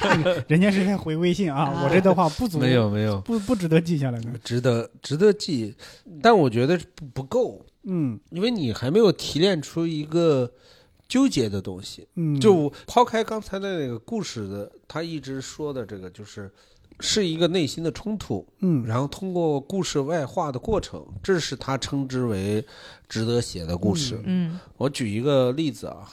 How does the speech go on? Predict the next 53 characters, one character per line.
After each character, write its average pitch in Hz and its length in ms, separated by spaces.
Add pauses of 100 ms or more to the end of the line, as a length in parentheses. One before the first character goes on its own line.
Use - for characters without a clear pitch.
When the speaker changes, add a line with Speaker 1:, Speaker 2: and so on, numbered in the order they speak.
(120)
Speaker 3:
大 147 160
家 139 100
都 143 140
知 139 160
道 139 100
元 101 220
气 127 160
森 131 220
林 92 160
吧？ 95 320
Speaker 2:
嗯。 185 260
Speaker 1:
是 156 80
的。 127 220
Speaker 3:
元 127 200
气 151 140
森 139 160
林 135 160
的 131 320
品 - 180
牌 98 140
故 123 160
事 95 400 (140)
挺 143 180
好 92 180
的 98 80
吧？ 87 280 (240)
Speaker 2:
嗯。 180 100
Speaker 1:
是。 165 220
Speaker 3:
叫 107 120
什 98 160
么 101 280
灵 98 260
堂 104 380
是 127 80
吧？ 95 280 (120)
零 98 180
卡 95 200
路 170 80
里。 185 100
Speaker 2:
零 185 100
卡， 180 240
对。 170 240 (380)
Speaker 3:
他 175 120
是 185 140
率 233 240
先 170 220
在 170 120
这 127 140
个 110 140
技 131 240
术 104 160
上 95 180
面， 92 260